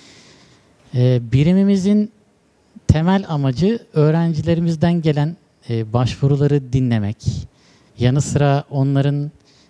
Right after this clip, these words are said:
kampüsler içerisinde barınma, sosyokültürel faaliyetler,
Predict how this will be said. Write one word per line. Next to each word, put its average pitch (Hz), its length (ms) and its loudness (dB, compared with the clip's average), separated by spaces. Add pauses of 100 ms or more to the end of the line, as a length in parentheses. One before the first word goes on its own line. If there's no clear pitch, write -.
(120)
kampüsler 123 680 0
içerisinde 123 800 -2 (180)
barınma, 127 640 0
sosyokültürel - 880 -4
faaliyetler, 127 840 -4